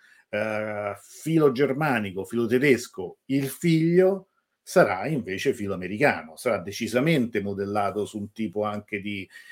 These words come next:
ehm, di stile di vita, di modello di sviluppo americano, nordamericano, non europeo prussiano. Facciamo altri esempi, dai, già che ci siamo.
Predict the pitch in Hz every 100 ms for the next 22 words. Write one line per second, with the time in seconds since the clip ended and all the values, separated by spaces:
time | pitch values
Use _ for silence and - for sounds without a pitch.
0 | - _ - 104 95 95 95 98 98 101
1 | 95 101 117 110 113 - 156 139 127 131
2 | 147 113 107 92 90 107 110 117 113 113
3 | 107 107 98 113 135 117 _ 104 98 82
4 | - 113 107 98 110 87 85 104 101 104
5 | 98 92 87 85 113 151 135 101 92 90
6 | _ _ 110 107 104 107 98 92 - 87
7 | - 98 82 80 - _ _ _ _ _
8 | _ _ _ - - 110 143 139 143 123
9 | 117 87 101 92 85 120 107 - 104 101
10 | 78